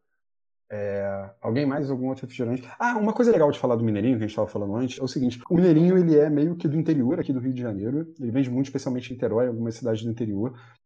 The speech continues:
No, na capital, ele vende em alguns lugares selecionados. Qual é a treta do Mineirinho?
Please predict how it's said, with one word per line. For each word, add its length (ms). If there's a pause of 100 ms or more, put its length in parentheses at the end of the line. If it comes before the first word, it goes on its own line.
(120)
No, 280
na 200
capital, 720
ele 160
vende 280
em 20
alguns 320
lugares 340
selecionados. 720
Qual 180
é 40
a 40
treta 400
do 120
Mineirinho? 420